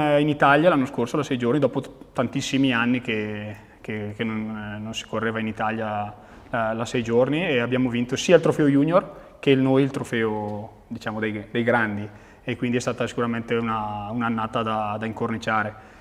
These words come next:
Quest'anno siamo andati in Francia con la motivazione di, di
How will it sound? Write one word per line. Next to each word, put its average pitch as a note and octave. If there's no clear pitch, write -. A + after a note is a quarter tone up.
Quest'anno D3
siamo C#3+
andati C#3+
in C#3
Francia C3+
con C3+
la C3
motivazione C3+
di, G#2+
di B2+